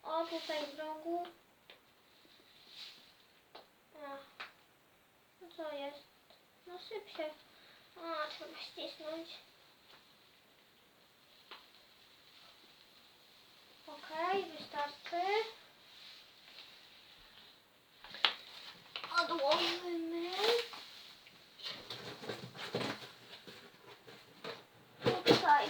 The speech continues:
patrzę, bo mam takie pudło, gdzie są takie różne rzeczy. To poczekajcie, ja coś wybiorę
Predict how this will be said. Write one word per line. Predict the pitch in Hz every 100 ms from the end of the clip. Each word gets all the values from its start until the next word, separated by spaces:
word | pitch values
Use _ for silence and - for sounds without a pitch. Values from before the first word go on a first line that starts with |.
| -
patrzę, | 330 311 - - 370 370 349
bo | 339
mam | 320 320 330
takie | 330 320 330 302 -
pudło, | 320 302 330 349 359
gdzie | 339
są | 330 339 330
takie | 330 339 330 - - - - - - - 320
różne | 339 320 330 311 302
rzeczy. | 330 320 - - 370 370 440 440
To | 381 349 339 339 339 -
poczekajcie, | 294 302 214 302 269 294 302
ja | 339 330
coś | 359 302
wybiorę | 311 - 349 392 392 403